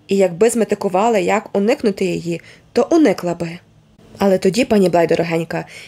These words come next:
я перебувала в невигідному становищі, оскільки мене заскочили зненацька. Я чула, що деякі чоловіки воліють позалицятися, перш ніж освічуватися, бодай для того, щоб чесно заявити про свої наміри.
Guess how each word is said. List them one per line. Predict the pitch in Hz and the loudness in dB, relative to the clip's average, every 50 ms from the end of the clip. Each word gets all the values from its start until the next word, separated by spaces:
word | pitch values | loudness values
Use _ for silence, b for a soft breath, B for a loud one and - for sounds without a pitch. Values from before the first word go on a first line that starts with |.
| B B | B B
я | - 175 185 202 | -2 -2 -2 0
перебувала | - 196 190 196 170 202 175 170 180 214 233 233 196 | 0 0 0 2 0 0 0 2 2 2 2 2 2
в | 185 180 | 0 0
невигідному | 185 185 175 175 196 196 185 208 220 220 | -2 0 0 0 -2 -2 -2 -2 -2 -4
становищі, | 226 - - 294 277 226 175 160 165 - - - - 175 170 B B B B B B B | -4 -2 -4 -4 -4 -4 -6 -6 -8 -8 -8 -8 -10 -10 -10 B B B B B B B
оскільки | 190 - - - 254 254 - 254 | -6 -6 0 -2 -2 0 2 2
мене | 220 202 190 196 226 254 | 2 4 2 2 2 2
заскочили | 254 233 - - - 202 196 - 208 208 | 0 0 -2 -2 -2 -2 -2 0 -2 -2
зненацька. | 202 - 254 247 220 170 156 - - - - 165 175 - B B B B B B B B | 0 -2 -4 -4 -4 -6 -6 -8 -10 -10 -10 -10 -12 -14 B B B B B B B B
Я | - 277 | -2 0
чула, | 302 - 415 403 359 269 | 0 2 2 2 2 2
що | - - | 0 0
деякі | 190 190 180 180 - - | 2 2 0 0 -2 -6
чоловіки | - 196 185 180 185 190 196 - 262 | -4 -4 -2 -2 -2 -2 0 0 2
воліють | 285 220 190 170 175 202 226 226 220 220 - B B B B _ _ | 2 2 0 2 2 2 2 2 0 -4 -8 B B B B _ _
позалицятися, | 220 220 247 247 277 294 - - 180 165 - 165 - - 175 - | 0 2 4 2 2 2 0 -2 -2 -2 -2 -4 -4 -4 -2 -2
перш | 170 165 170 - | -2 -4 -2 -4
ніж | 180 175 - - | -6 -6 -4 -6
освічуватися, | 202 - - 185 175 - - 160 160 - 165 - - - 160 160 B B B B B B - | -8 -6 -4 -4 -4 -4 -4 -6 -4 -4 -4 -4 -4 -4 -6 -8 B B B B B B -2
бодай | 165 170 170 - 185 190 | 0 0 2 2 2 2
для | 190 185 185 | 2 0 0
того, | - 208 220 247 226 190 | 0 -2 -2 -2 -4 -8
щоб | - - 180 175 | -6 -8 -10 -8
чесно | - - 196 208 240 - - 202 | -4 0 0 0 0 0 -4 -2
заявити | 180 185 175 175 170 185 196 - 220 | 0 2 2 2 2 0 0 0 -2
про | - 208 | -4 -4
свої | 202 - 196 202 202 208 214 | -6 -2 -2 -2 -2 0 -2
наміри. | 214 180 165 156 160 165 160 160 | -4 -4 -6 -8 -6 -8 -8 -10